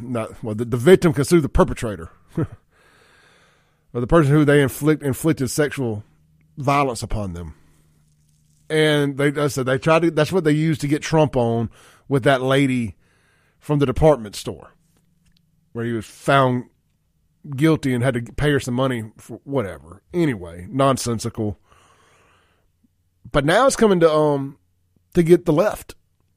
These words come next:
embattled. New York City Mayor Eric Adams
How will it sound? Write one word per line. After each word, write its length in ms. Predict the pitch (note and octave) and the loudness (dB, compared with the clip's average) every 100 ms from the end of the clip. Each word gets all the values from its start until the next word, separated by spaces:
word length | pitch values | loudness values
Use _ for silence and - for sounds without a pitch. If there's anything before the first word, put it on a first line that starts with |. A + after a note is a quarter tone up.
| _ _ _ _ - | _ _ _ _ -6
embattled. 640 | D3 B2 D3 G3 C3+ A2+ - _ _ _ _ _ _ - | -4 -2 -2 0 -2 -6 -14 _ _ _ _ _ _ -6
New 240 | B2 D3+ | 2 6
York 260 | A3 A3+ A3 | 8 8 6
City 240 | - G#3 | 0 2
Mayor 320 | G3 D#3 F#3+ - | 4 4 4 4
Eric 320 | D3 F#3 F3 | 2 2 2
Adams 580 | D#3 F3 A2 - - | 0 0 -2 -10 -16